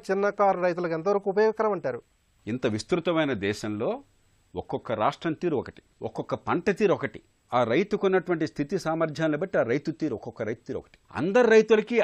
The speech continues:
Speaker 2: అన్ని పంటలకు అన్ని రాష్ట్రాల పరిష్కారం మీ-, నేను ఛాలెంజ్ చేస్తున్నాను. మల్లారెడ్డి గారిని, అనంత్ గారిని నన్ను కూర్చోబెట్టి సమాధానం ఇవ్వనండి, చచ్చిన ఇవ్వలేం.
Speaker 1: ఆ.
Speaker 2: వంద పనులు చేయాలి, అవన్నీ చేయలే. అందుకే అది అద్భుతం కాదని మొదట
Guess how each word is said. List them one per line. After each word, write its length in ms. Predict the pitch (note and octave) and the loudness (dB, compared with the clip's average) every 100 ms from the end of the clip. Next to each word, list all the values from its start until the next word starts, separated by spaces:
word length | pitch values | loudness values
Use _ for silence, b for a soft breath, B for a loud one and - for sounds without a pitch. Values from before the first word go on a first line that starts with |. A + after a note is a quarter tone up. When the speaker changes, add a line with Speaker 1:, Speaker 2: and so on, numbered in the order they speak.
| B2+ | 2
Speaker 2:
అన్ని 240 | F#3+ A3+ A3+ | 2 0 2
పంటలకు 320 | G3+ G#3+ E3 | -2 0 0
అన్ని 160 | F3 G3+ | 0 2
రాష్ట్రాల 360 | G3+ F#3 G3+ F#3 - | 2 2 0 0 0
పరిష్కారం 380 | F#3 - G#3+ F#3 | -4 0 0 0
మీ-, 100 | C#3 A#2 - | -2 -6 -8
నేను 140 | C#3+ - | -6 0
ఛాలెంజ్ 340 | D3 B3 A3+ | 0 2 4
చేస్తున్నాను. 380 | F#3+ - F3 C3 - b b b b | 2 2 0 0 -2 b b b b
మల్లారెడ్డి 460 | A2 G3+ A3 G3+ G3+ | -2 2 2 2 4
గారిని, 220 | G#3+ G3+ | 4 4
అనంత్ 260 | F3 F#3 G3 | 2 0 0
గారిని 160 | G3+ E3+ | 0 0
నన్ను 140 | F#3 | -2
కూర్చోబెట్టి 480 | F3+ F#3+ G3 F3+ F3+ D#3+ | -2 -2 -2 -4 -4 -4
సమాధానం 320 | E3 F#3 F3+ | -2 -2 -2
ఇవ్వనండి, 260 | F3+ F3+ A3 C4 _ - | -2 -4 -6 -12 _ -10
చచ్చిన 360 | C#3+ - F3 | -8 -4 -4
ఇవ్వలేం. 180 | F#2 - _ _ | -4 -10 _ _
Speaker 1:
ఆ. 60 | B2 A#2+ _ _ _ | -20 -20 _ _ _
Speaker 2:
వంద 220 | G2+ A#2 B2 - | -8 -6 -4 -2
పనులు 200 | D3 C#3+ | -2 -2
చేయాలి, 240 | G2+ D2 - _ _ | -4 -6 -12 _ _
అవన్నీ 260 | A#2 G3 B3 | -2 0 2
చేయలే. 220 | A#3 B3+ D#3 - _ _ _ | 2 4 0 -4 _ _ _
అందుకే 260 | G3 G#3 A3+ | -6 -2 2
అది 80 | G3 | 2
అద్భుతం 300 | C#3+ F#3+ A3 G#3+ | 2 2 2 2
కాదని 200 | G#3+ F#3 | 2 0
మొదట 160 | G3+ | 0